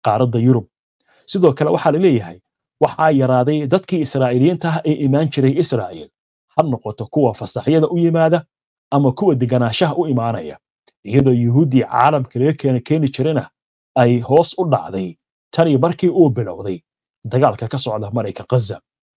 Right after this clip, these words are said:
Dhowr mar siyaasiyiinta Israa'iil waxay carabka ku adkeeyeen in haddii dagaalkan aysan ku guulaysan, aysan suurtagal ahayn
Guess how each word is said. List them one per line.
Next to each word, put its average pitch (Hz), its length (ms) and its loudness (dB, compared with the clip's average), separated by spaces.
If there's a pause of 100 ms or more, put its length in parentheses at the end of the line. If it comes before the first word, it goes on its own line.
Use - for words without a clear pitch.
(100)
Dhowr 165 240 0
mar - 200 -10 (440)
siyaasiyiinta 139 640 -2
Israa'iil 131 500 0 (440)
waxay 156 300 4
carabka 190 320 -2
ku 139 140 0
adkeeyeen 92 560 -8 (380)
in 180 120 2
haddii 156 400 0
dagaalkan 151 520 0 (120)
aysan 127 400 0
ku - 140 -6
guulaysan, 135 560 2 (240)
aysan 127 380 2
suurtagal 131 520 2
ahayn 101 340 -6